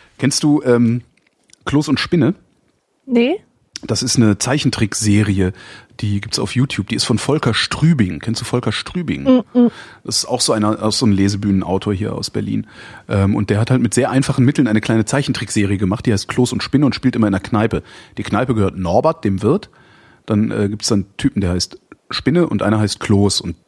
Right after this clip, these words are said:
Speaker 1: da geht's halt, ist halt Philosophie, Alltagsphilosophie. Sehr, sehr lustig. Bitte guck's dir an.
Speaker 2: Okay.
Speaker 1: Also wirklich, das ist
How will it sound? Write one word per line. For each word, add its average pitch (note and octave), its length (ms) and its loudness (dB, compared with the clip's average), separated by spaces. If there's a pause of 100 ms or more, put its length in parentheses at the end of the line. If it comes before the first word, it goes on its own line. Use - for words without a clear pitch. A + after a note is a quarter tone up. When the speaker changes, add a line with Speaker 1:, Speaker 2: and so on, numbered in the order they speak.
(280)
Speaker 1:
da F#2 100 -4
geht's F#2 200 -2
halt, - 140 -2
ist - 160 -2
halt B2 120 0
Philosophie, F2+ 600 -2 (240)
Alltagsphilosophie. - 960 -4
Sehr, C3 440 2
sehr A2 420 2
lustig. - 600 -4
Bitte C3 260 0
guck's - 300 -4
dir F2 160 -2
an. D2+ 160 -8 (340)
Speaker 2:
Okay. B3 360 2
Speaker 1:
Also A2+ 280 -4
wirklich, - 420 -4
das - 220 -8
ist - 240 -6